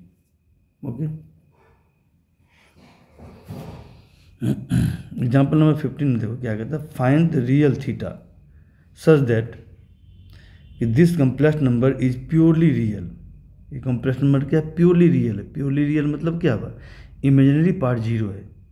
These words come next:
जैसे एक्स प्लस आयोटा वाई, कहते हैं purely ये रियल तब होगा जब वाई इक्वल ज़ीरो हो जाएगा, वाई ज़ीरो हो जाएगा, जेड इक्वल टू कितना,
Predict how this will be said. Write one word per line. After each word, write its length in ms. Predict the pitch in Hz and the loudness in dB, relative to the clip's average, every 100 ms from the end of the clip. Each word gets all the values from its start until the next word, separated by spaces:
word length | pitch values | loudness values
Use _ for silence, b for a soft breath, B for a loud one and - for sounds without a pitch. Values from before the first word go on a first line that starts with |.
| - _ - | -20 _ -14
जैसे 300 | 123 - - | -12 -12 -2
एक्स 160 | 139 - | -2 -2
प्लस 400 | - 120 135 135 110 | -2 0 0 -2 -4
आयोटा 340 | 113 117 135 | -4 0 0
वाई, 240 | 113 98 | 2 -2
कहते 580 | 139 - - - 117 123 | -6 -10 -20 -14 -6 -2
हैं 140 | 127 131 | -2 2
purely 460 | 139 139 147 165 | 2 4 2 2
ये 120 | 147 | 0
रियल 300 | 135 139 147 143 | 0 2 2 2
तब 140 | 175 | 2
होगा 380 | 139 107 120 151 B B B | 2 0 -2 -4 B B B
जब 240 | 123 127 123 | -4 -2 2
वाई 180 | 143 | 2
इक्वल 200 | 147 156 143 | 2 0 0
ज़ीरो 200 | 180 185 | 2 2
हो 100 | 160 | 2
जाएगा, 280 | 131 113 - - _ _ _ _ _ _ _ _ b b - | -2 -6 -12 -20 _ _ _ _ _ _ _ _ b b -6
वाई 240 | 127 131 | 2 2
ज़ीरो 280 | 117 139 175 | 4 4 4
हो 120 | 175 127 | 4 2
जाएगा, 300 | 123 127 123 | 0 -2 -4
जेड 240 | 123 135 | -2 -2
इक्वल 180 | 147 147 | -2 -4
टू 80 | 147 | -2
कितना, 260 | 170 175 | -2 -2